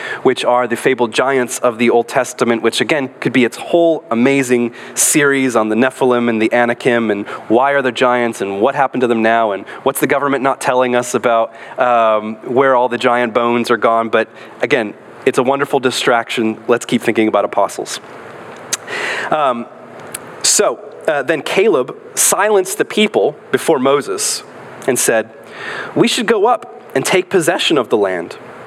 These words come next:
for we can certainly do it," Caleb being one of the twelve.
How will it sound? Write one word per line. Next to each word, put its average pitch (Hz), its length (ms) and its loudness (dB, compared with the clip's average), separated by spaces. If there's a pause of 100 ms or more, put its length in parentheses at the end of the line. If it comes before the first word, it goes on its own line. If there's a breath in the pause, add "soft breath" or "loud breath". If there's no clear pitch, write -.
(120)
for 143 140 0
we 214 120 0
can 277 120 -2
certainly 170 420 2
do 214 200 2
it," 113 120 -2 (520)
Caleb 127 260 2
being 110 220 4
one 117 100 2
of 113 80 0
the 107 80 4
twelve. 107 320 0